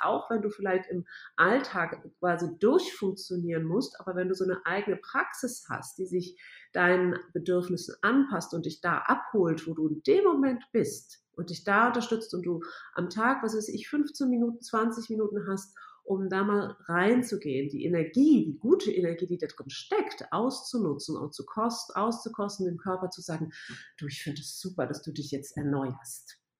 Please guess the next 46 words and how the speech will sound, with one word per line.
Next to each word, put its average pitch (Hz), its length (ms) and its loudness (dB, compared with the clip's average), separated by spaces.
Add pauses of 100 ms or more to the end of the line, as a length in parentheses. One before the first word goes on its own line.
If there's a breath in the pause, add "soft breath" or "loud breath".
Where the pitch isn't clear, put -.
Ja? 175 400 -2 (440 loud breath)
Also, 160 200 -6
wenn 156 200 0
die 151 160 0
Blutung 196 520 0
ist, 175 180 -6
das - 140 -8
ist - 220 -16
toll, 196 320 2
ich 208 180 -6
reinige 220 520 2
mich, 214 280 -2
ich - 220 -14
erneuere 170 560 -2
mich 196 320 -4
wieder, 180 300 -2 (260 loud breath)
ich - 100 -20
gebe 185 200 4
das - 280 -8
Alte 220 460 2
ab. - 280 -2
Und 180 120 0
das 185 100 0
sind 196 160 2
ja 190 160 -4
auch, 175 240 -2 (240 loud breath)
also, 170 180 -6
dieses 160 440 -4
Loslassen 196 1120 2
und, 156 600 -4
ähm, 147 440 -4 (440 soft breath)
quasi 165 320 -2
wie 151 120 -2
eine 151 320 0 (140)
Reinigung, 202 600 4
das 180 200 -2
kann 196 240 -2
ja - 80 -4
auch, - 440 -4
äh, 143 160 -6
ganz 226 440 0
viele, 202 560 -2
hat 185 180 -4
ja - 100 -2
auch - 100 -8
ganz 190 200 0